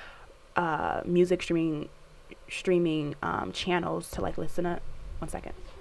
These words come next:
Okay, where was I? Um, Daisy just, like, burst into my room, my two-year-old, almost three-year-old niece, <laughs> um,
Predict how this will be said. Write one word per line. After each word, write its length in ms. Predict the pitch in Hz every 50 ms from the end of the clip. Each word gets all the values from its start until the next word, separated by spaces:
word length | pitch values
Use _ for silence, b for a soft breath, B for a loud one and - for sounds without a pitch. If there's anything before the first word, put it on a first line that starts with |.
| B B B B - - - - - - - - - - - 277
Okay, 280 | - - 190 127 - - -
where 200 | - 202 254 233
was 200 | 180 185 180 -
I? 260 | 156 143 147 - - -
Um, 220 | 180 165 160 165
Daisy 320 | 156 175 175 190 190 208 190
just, 120 | 185 175
like, 280 | 175 156 156 156 - -
burst 260 | 151 147 165 170 -
into 160 | 170 170 -
my 140 | 170 151 139
room, 240 | 147 147 143 147 143
my 360 | 139 147 143 139 139 - - - - -
two-year-old, 540 | - - 175 160 160 151 127 139 131 -
almost 280 | - - 160 151 160 -
three-year-old 340 | - 156 151 147 - - -
niece, 300 | 143 - - 170 - - B B B B
<laughs> 180 | B B B
um, 400 | - 233 220 214 - - 175 170